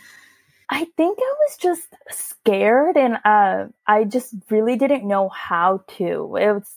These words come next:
kind of like, you know, you get into that state where, like, "Oh, I think I'm ready to talk about it," but then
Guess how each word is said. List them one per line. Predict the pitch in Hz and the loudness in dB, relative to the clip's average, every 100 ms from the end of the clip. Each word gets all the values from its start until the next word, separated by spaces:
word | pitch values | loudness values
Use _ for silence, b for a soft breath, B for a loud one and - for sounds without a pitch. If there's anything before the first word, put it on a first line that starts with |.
| - | -6
kind | 240 233 | -2 -2
of | 233 | 0
like, | 226 196 B 262 - | 0 -2 B -20 -2
you | 240 | 2
know, | 233 233 | 4 2
you | 214 220 | 2 0
get | 220 214 | 0 0
into | 226 247 | 0 2
that | 226 202 | 2 0
state | - 208 214 | 0 -2 2
where, | 196 | 0
like, | 185 - | 0 0
"Oh, | 226 | 2
I | 208 190 | 4 2
think | 202 233 | 0 0
I'm | 233 220 | 0 0
ready | 196 190 202 | 0 0 -2
to | - | -6
talk | - 185 - | -4 -4 -4
about | 202 226 240 | -2 0 2
it," | 269 214 | 0 0
but | 208 202 | -4 0
then | 202 190 180 | 2 2 0